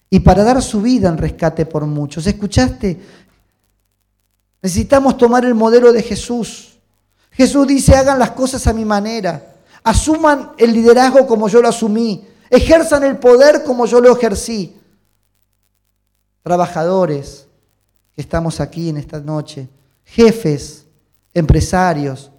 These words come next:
directivos de escuela, docentes, estudiantes, sean personas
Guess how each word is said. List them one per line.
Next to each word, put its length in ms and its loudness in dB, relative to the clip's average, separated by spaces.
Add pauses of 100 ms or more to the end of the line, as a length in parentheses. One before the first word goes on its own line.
(440)
directivos 580 -2
de 60 -2
escuela, 640 -4 (460)
docentes, 880 -6 (1300)
estudiantes, 1120 -4 (1800)
sean 800 2 (760)
personas 800 -2